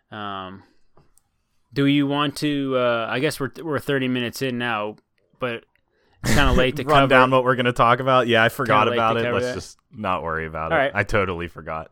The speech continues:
Speaker 2: <laughs>
Speaker 1: I, uh,
Speaker 2: This is what
Speaker 1: I s-
Speaker 2: happens when we do this monthly.
Speaker 1: I started playing Crosscode,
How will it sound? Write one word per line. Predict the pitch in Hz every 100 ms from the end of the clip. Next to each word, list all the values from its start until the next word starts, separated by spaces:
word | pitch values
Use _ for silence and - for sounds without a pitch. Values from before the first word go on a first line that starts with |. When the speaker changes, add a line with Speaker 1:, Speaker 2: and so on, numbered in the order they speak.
| - - - -
Speaker 2:
<laughs> | - 175 - -
Speaker 1:
I, | 165 170 170 165
uh, | 147 135 131 120 117 _ _ -
Speaker 2:
This | 120
is |
what | 120 104
Speaker 1:
I |
s- | 107
Speaker 2:
happens | 98 101 90
when | 92
we |
do | 87 95
this | 87 85
monthly. | 90 82 85 82 87 113 _ _
Speaker 1:
I | 143
started | 131 - 170 156 127
playing | 151 147 139 131 123 120 -
Crosscode, | - 139 135 123 - 107 95 95